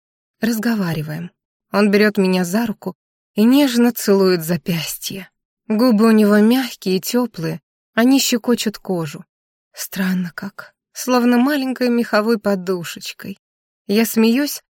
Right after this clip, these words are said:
а в ответ он меня кусает. «Просыпайся!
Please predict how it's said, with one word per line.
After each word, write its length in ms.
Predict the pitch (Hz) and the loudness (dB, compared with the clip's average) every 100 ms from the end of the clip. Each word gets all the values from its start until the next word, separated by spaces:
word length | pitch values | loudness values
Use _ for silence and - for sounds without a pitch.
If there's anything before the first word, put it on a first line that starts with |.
| _ - | _ -4
а 140 | 180 | -2
в 40 | 202 | 0
ответ 420 | 240 294 330 - | -2 -2 -2 0
он 200 | 247 247 | 0 2
меня 260 | 208 220 | 2 2
кусает. 840 | 233 - 202 - 175 175 165 - - _ _ _ _ | -2 -6 -6 -4 -6 -6 -10 -16 -20 _ _ _ _
«Просыпайся! 760 | - 254 254 262 247 233 - | -4 -2 -2 -2 0 -2 -4